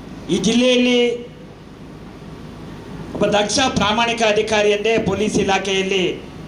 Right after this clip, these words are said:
ತನ್ನ ಕರ್ತವ್ಯವನ್ನು ನಿರ್ವಹಿಸುವುದರೊಂದಿಗೆ ನಾನು ಕಂಡುಕೊಂಡಂತೆ ಇವತ್ತು ಸಾರ್ವಜನಿಕರೊಂದಿಗೆ ನಿಕಟವಾದ ಸಂಪರ್ಕವನ್ನು ಇಟ್ಟುಕೊಂಡು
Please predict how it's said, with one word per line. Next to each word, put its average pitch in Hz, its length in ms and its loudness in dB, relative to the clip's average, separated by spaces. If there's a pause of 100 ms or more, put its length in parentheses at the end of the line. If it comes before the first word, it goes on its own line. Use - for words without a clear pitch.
(920)
ತನ್ನ 208 180 2
ಕರ್ತವ್ಯವನ್ನು 247 760 2
ನಿರ್ವಹಿಸುವುದರೊಂದಿಗೆ 226 1040 2 (1900)
ನಾನು 254 280 2
ಕಂಡುಕೊಂಡಂತೆ 233 640 2
ಇವತ್ತು 208 720 4 (340)
ಸಾರ್ವಜನಿಕರೊಂದಿಗೆ 226 920 2
ನಿಕಟವಾದ 208 560 2
ಸಂಪರ್ಕವನ್ನು 190 680 0
ಇಟ್ಟುಕೊಂಡು 190 680 0